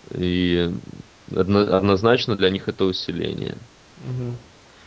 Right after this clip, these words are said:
Speaker 2: Да, ну, у Джетс в те-, в тяжелая ситуация досталась их менеджеру Джону Идзику, да, после Тененбаума,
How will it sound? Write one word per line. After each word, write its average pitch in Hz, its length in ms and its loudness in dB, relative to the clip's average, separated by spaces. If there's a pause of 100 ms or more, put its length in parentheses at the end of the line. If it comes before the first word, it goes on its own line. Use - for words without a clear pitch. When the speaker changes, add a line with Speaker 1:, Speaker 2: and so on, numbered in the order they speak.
(260)
Speaker 2:
Да, 131 200 6
ну, 143 160 2
у 170 80 6
Джетс 185 280 6
в - 80 -20
те-, 170 240 4 (500)
в 135 60 -12 (220)
тяжелая 165 420 6
ситуация 151 840 2 (100)
досталась 123 760 2
их 120 180 -6
менеджеру 123 720 -2
Джону 117 300 -2
Идзику, 120 500 -2
да, 131 300 4
после 107 580 0 (460)
Тененбаума, 123 720 4